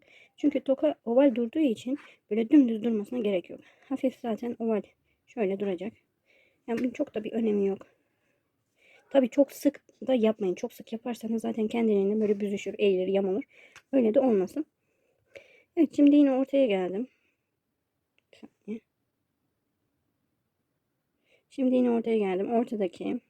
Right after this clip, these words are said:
bakın şu iki ilmeğe çift tel batıyorum. Başa kadar geleceğim. Ben yapayım, gelin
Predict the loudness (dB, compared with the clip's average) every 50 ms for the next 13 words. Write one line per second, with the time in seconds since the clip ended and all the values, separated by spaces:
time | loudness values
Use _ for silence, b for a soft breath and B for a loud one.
0 | _ _ _ _ _ _ _ _ _ -10 -10 -8 -8 -8 -10 -6 -2 -2 -2 0
1 | 0 0 0 2 2 2 0 0 -2 b b b b b b _ -4 -4 -4 -2
2 | 0 0 0 0 -2 -4 -8 -12 -14 -14 -14 -16 _ _ _ _ _ _ _ _
3 | _ _ _ _ _ b b b b b b b -4 -2 0 0 0 0 0 0
4 | 2 2 0 0 -4 -8 _ _ _ _ _ _ _ _ _ _ -2 -2 0 0
5 | -2 -6 -8 -14 -16 -18 _ _ _ _ _ _ _ _ _ _ _ _ _ _
6 | _ _ _ _ _ _ _ _ _ _ _ _ _ _ _ _ _ _ _ _
7 | _ _ _ _ _ _ _ -20 B B B B B _ -2 0 2 2 2 2
8 | 0 -2 -6 -6 _ 2 4 4 4 2 0 -2 2 2 2 2 2 2 0 -2